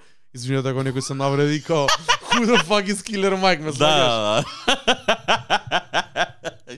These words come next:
Speaker 1: Тревис требаше да земе. Буквално е тоа така.
Speaker 2: Да.
Speaker 1: Посебно за Македонија.
Speaker 2: Факт.
Speaker 1: Буквално, тоа е онака
Speaker 2: Да, да.
Speaker 1: она,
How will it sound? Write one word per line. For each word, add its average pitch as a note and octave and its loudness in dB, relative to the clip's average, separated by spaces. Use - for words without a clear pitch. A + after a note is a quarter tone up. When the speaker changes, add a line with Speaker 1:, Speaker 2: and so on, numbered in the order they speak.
Speaker 1:
Тревис D3+ -4
требаше D3+ -4
да C#3+ -6
земе. A#2+ -8
Буквално E3+ -2
е F#3 -6
тоа E3+ -6
така. C3+ -12
Speaker 2:
Да. A#2+ -6
Speaker 1:
Посебно F#3+ -6
за E3 -8
Македонија. D#3 -6
Speaker 2:
Факт. - -8
Speaker 1:
Буквално, C3+ -10
тоа D3 -6
е E3 -2
онака F3 -4
Speaker 2:
Да, E2+ -6
да. - -16
Speaker 1:
она, F3 -4